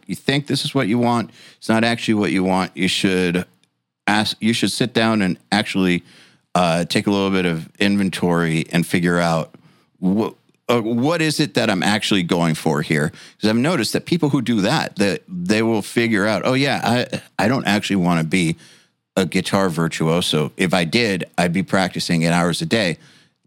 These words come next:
Like, when I had John Petrucci on the Riff Hard podcast, I asked him,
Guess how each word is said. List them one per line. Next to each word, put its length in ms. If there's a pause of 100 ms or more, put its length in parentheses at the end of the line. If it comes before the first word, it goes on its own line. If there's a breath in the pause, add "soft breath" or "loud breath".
(100)
Like, 200
when 120
I 60
had 180
John 200
Petrucci 460
on 120
the 60
Riff 160
Hard 200
podcast, 540
I 40
asked 240
him, 120